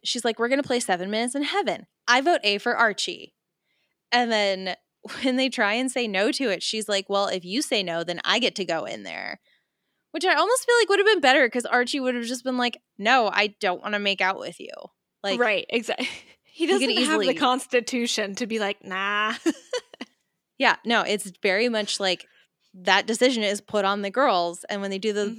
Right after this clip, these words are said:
Speaker 1: the
Speaker 2: Mm-hmm.
Speaker 1: bottle spin, it lands, like, solidly between them. So she picks Veronica, and they go into this giant closet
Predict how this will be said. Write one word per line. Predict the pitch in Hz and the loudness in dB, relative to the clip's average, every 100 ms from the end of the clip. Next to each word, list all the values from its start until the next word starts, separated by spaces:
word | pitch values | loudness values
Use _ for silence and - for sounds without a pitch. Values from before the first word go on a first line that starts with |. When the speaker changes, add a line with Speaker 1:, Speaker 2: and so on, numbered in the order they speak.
| 185 | -6
Speaker 1:
the | 202 | -2
Speaker 2:
Mm-hmm. | |
Speaker 1:
bottle | 196 185 185 | 0 0 -4
spin, | - 196 | -4 -6
it | 185 | -4
lands, | 180 180 175 | -6 -8 -6
like, | 165 | -10
solidly | - 170 170 185 185 | -6 -4 -4 -2 -4
between | 180 185 196 175 | -4 -8 -8 -6
them. | 170 160 165 _ _ _ _ _ | -8 -8 -12 _ _ _ _ _
So | - 190 | -12 -10
she | 190 | -10
picks | - 175 - | -12 -12 -8
Veronica, | 226 220 170 170 170 165 160 175 _ _ _ _ _ _ _ _ _ 240 | -2 0 0 -4 -6 -6 -6 -8 _ _ _ _ _ _ _ _ _ -2
and | 220 202 190 - - _ _ _ _ | -2 -2 -8 -12 -20 _ _ _ _
they | 262 | 2
go | 254 269 | 4 4
into | 269 247 226 214 - - | 2 2 2 0 -4 -6
this | 196 - - 185 | -8 -8 -16 -12
giant | 175 185 214 269 240 - | -6 -2 2 4 4 0
closet | - 190 160 - 101 - | -2 0 0 -2 -6 -8